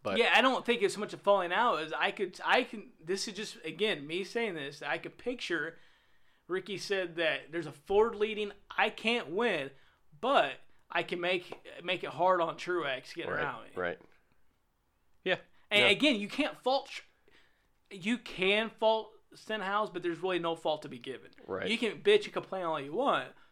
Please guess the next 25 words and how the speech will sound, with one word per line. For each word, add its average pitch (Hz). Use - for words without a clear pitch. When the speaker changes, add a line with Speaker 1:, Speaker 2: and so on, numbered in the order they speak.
Speaker 2:
but 165
he's 247
a 247
racer. 165
He 165
didn't 220
do 233
anything 214
wrong. 160
This 165
whole 247
theory 233
of 165
a 160
gentleman's 185
rule 156
that 147
applies 175
doesn't 233
apply. 240
There's 202
no 220
freaking 233
rule. 247
Speaker 1:
Right. 107